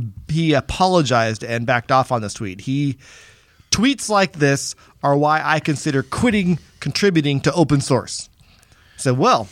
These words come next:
that's a little bit of an overreaction. But he backed up. I guess he's taken some heat on other things as well. Uh, people told me that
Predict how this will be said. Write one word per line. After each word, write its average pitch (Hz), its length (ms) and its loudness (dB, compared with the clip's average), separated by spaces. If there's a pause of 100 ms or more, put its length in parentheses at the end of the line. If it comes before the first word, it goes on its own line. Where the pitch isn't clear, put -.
(140)
that's - 280 -8
a 262 40 -4
little 311 260 -2
bit 165 220 2
of 139 100 2
an 139 80 -4
overreaction. 117 640 -2
But 160 80 2
he 160 60 2
backed 139 300 0
up. 107 140 -4
I 127 60 -2
guess 135 180 0
he's 135 100 -6
taken 127 280 -4
some 117 140 -4
heat 123 220 -4
on 113 140 -6
other 110 180 -2
things 104 280 -6
as 98 120 -4
well. 87 320 -2 (640)
Uh, 117 240 -2 (220)
people 170 320 2
told 147 400 0
me 135 280 0
that 110 300 -2